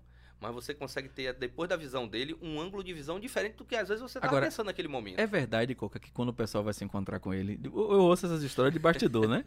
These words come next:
Speaker 1: <laughs>
Speaker 2: Vai, você vai me contar agora. É verdade. Porque ele é pequenininho, né?
Speaker 1: É,
Speaker 2: Ele
Speaker 1: é.
Speaker 2: é desse tamanho, assim.
Speaker 1: É, franzino,
Speaker 2: É
Speaker 1: né?
Speaker 2: verdade que quando você vai pra reunião com ele, que tem um negócio de uma energia, de uma áurea na, na,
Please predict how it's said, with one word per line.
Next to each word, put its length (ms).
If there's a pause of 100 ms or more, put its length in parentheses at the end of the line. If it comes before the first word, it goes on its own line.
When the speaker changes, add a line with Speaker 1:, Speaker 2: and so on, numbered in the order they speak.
Speaker 1:
<laughs> 100
Speaker 2:
Vai, 200
você 220
vai 100
me 80
contar 280
agora. 260 (100)
É 120
verdade. 580 (480)
Porque 160
ele 100
é 40
pequenininho, 520
né? 200
Speaker 1:
É, 260
Speaker 2:
Ele 160
Speaker 1:
é. 40
Speaker 2:
é 40
desse 160
tamanho, 320
assim. 160
Speaker 1:
É, 60 (180)
franzino, 480
Speaker 2:
É 80
Speaker 1:
né? 60
Speaker 2:
verdade 600
que 120
quando 260
você 240
vai 120
pra 120
reunião 340
com 220
ele, 340 (460)
que 160
tem 160
um 60
negócio 280
de 60
uma 140
energia, 500
de 80
uma 180
áurea 300
na, 240
na, 220